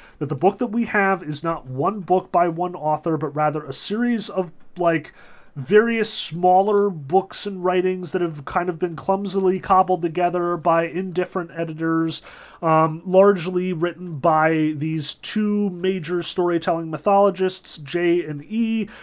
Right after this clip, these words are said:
the Deuteronomist who, you know, wrote the book under, uh, the book of Deuteronomy under Josiah's leadership and just sort of tacked it on at the end, and then P, who's, like, sitting in there making changes as they see fit.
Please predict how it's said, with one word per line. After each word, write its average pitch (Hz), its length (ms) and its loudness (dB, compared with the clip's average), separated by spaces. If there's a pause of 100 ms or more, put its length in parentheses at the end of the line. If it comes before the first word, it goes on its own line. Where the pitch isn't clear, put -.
(160)
the 160 80 0
Deuteronomist 185 920 -2
who, 170 440 -2
you 170 100 -4
know, 151 360 0
wrote 165 280 2
the 165 60 -4
book 170 300 0
under, 165 560 -2
uh, 156 160 -10
the 151 160 -8
book 170 160 -2
of 160 80 -6
Deuteronomy 165 540 -2
under 151 260 -8
Josiah's 147 580 -4
leadership 214 600 -2
and 156 100 -6
just 151 160 -8
sort 160 160 -2
of 143 80 -6
tacked - 320 -10
it 160 80 -4
on 151 160 -4
at 139 80 -10
the 151 200 -4
end, 214 340 0 (320)
and 190 120 0
then 196 160 0
P, 208 340 0
who's, 180 260 -4
like, 175 320 4
sitting 185 300 -2
in 175 100 -4
there 175 260 2
making 165 320 -4
changes 156 580 -6
as 151 280 -4
they 139 140 -2
see 135 200 -8
fit. 120 440 -14